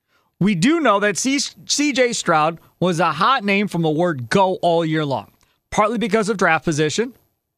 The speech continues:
not going one, going to the Texans, partly because he was just that damn good.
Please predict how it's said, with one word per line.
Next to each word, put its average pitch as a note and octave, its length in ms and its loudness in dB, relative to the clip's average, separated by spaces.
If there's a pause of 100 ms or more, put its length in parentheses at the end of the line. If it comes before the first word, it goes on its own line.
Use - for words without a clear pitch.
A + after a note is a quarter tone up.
(460)
not C#3+ 240 -2
going F3+ 320 0
one, D#3+ 400 -2 (440)
going F#3 320 0
to G3+ 120 -2
the F#3+ 80 -4
Texans, E3 580 -2 (1500)
partly B3+ 300 2
because G#3+ 500 0
he G3+ 140 0
was A#3+ 220 0
just F3 260 0
that F#3+ 240 0
damn F#3 300 0
good. F3 400 -2